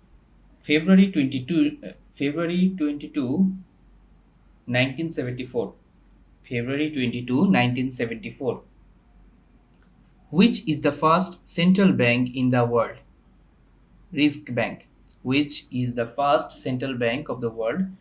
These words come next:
Rizk Bank। Which planet is the hottest in the solar system? ভেনাস অর্থাৎ শুক্র। Which planet is the hottest in the solar system? Venus। What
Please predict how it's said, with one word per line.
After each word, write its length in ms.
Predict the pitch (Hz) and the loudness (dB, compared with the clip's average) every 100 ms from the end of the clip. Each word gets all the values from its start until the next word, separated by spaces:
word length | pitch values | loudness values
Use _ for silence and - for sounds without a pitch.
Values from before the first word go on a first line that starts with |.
| _ _ 120 | _ _ -4
Rizk 180 | 135 135 - | 0 0 -2
Bank। 160 | 95 - _ _ _ _ - _ _ _ - - 190 | -4 -8 _ _ _ _ -20 _ _ _ -14 0 2
Which 220 | 240 - - - | 4 0 -6 -8
planet 420 | 143 165 156 120 123 - 139 | 0 2 2 0 -4 -6 -4
is 100 | 131 127 - 120 | -4 -4 -4 -2
the 100 | 117 123 | -2 2
hottest 400 | 147 185 185 - - 139 | 2 4 0 -2 -10 -6
in 40 | 127 | -2
the 80 | 127 151 | -2 -2
solar 240 | 139 139 - | -2 -4 -6
system? 280 | - 110 - - _ _ _ _ _ _ - - | -10 -10 -12 -16 _ _ _ _ _ _ -4 0
ভেনাস 340 | 285 285 - - - - | 2 2 0 -4 -8 -10
অর্থাৎ 220 | 123 123 - | -6 -4 -4
শুক্র। 240 | 180 - 107 - _ _ - _ _ _ - | -4 -6 -12 -14 _ _ -20 _ _ _ -4
Which 220 | 151 190 - - | 4 4 2 -2
planet 360 | 117 110 156 190 120 | -4 0 0 0 -2
is 60 | 123 | -2
the 80 | 127 127 | -2 -2
hottest 360 | 131 165 175 - 139 | -6 -4 -6 -6 -4
in 60 | 135 127 | -2 2
the 120 | 123 123 - - - - | 2 2 -2 -14 -10 -6
solar 260 | 135 135 - | -4 -4 -6
system? 280 | 123 - 208 - - - | -6 -2 -2 -2 -10 -6
Venus। 300 | 127 113 - - - _ _ _ _ _ _ _ _ _ _ _ _ _ _ _ - | -4 -2 -4 -8 -12 _ _ _ _ _ _ _ _ _ _ _ _ _ _ _ 0
What 140 | 151 | 2